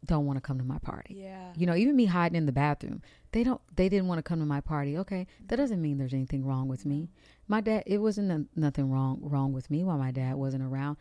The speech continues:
Speaker 1: He was struggling. He was battling.
Speaker 2: Mm.
Speaker 1: And people are battling so many things. People are into different things that perhaps what you're, you're doing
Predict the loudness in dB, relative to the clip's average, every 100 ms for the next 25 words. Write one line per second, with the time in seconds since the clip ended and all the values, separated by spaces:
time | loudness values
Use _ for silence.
0 | -12 _ -4 0 0 2 2 2 2 0
1 | 0 0 2 2 2 0 -4 -12 -20 -8
2 | -6 -4 -2 0 0 0 0 0 0 -2
3 | -4 -2 -2 -2 -4 -4 -4 -4 -4 -8
4 | -4 -2 -2 -2 -2 -2 -6 -18 _ -2
5 | 0 0 -2 0 -2 -2 -6 -4 0 0
6 | 0 -2 -2 -2 0 0 -4 _ -4 -2
7 | 0 -2 -4 -8 -16 -20 _ _ -2 0
8 | 0 0 -2 -2 -2 -2 -2 -2 -2 -4
9 | -6